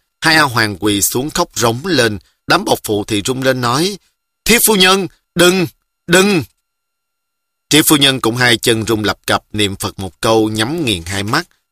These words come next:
môi không ngừng mấp máy. Người tớ trai bước tới khom lưng nài nỉ, "Cô nãi nãi, người tới đây là được rồi, đại nhân đã khỏi bệnh, nương nương đã sớm biết hiếu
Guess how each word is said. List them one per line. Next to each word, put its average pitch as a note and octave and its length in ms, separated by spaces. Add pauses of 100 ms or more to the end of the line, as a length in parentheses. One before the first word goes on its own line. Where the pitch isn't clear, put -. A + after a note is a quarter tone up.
(120)
môi C3+ 340
không C3+ 220
ngừng F#2+ 380 (340)
mấp C3+ 120 (120)
máy. A#2+ 300 (640)
Người D3+ 80
tớ G3 140
trai E3+ 180
bước E3+ 240
tới E3 200
khom C#3 220
lưng C3 240
nài G2+ 160
nỉ, F#2 300 (760)
"Cô D#3 140
nãi C3+ 180
nãi, C3+ 400 (200)
người D3 160
tới - 160
đây F#3 180
là D3 140
được A#2+ 300
rồi, A#2+ 320 (220)
đại B2+ 260
nhân E3+ 240
đã D3+ 140
khỏi B2 200
bệnh, B2 340 (140)
nương C#3+ 260
nương C#3+ 180
đã C3+ 100
sớm E3 320
biết A#3 180
hiếu F#3+ 160